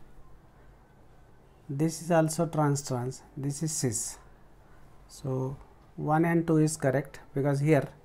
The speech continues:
methyls are trans, here methyls are cis.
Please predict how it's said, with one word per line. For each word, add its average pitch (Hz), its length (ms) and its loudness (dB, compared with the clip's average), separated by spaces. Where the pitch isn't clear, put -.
methyls 143 460 2
are 143 120 2
trans, 135 500 2
here 151 260 4
methyls 143 520 0
are 156 80 4
cis. 131 480 2